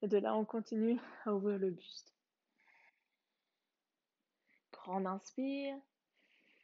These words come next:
Expire, on peut placer les bouts des doigts au sol et venir progressivement allonger la jambe de devant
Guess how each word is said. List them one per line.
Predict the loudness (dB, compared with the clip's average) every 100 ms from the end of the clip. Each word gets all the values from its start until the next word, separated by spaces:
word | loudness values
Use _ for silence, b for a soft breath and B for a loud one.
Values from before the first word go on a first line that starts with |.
| b _ _ _
Expire, | 0 0 0 0 0
on | -2
peut | -4
placer | 0 0 0 -2
les | 0 0
bouts | 2
des | 2
doigts | 4 2
au | 2
sol | 4 4 4 0 B B B -2
et |
venir | 0 0 -2 0
progressivement | 2 4 2 2 0 4 6 8
allonger | 8 4 4 2 2 _ b b b _
la | 2 4
jambe | 2 2
de | 2
devant | 2 2 0 -4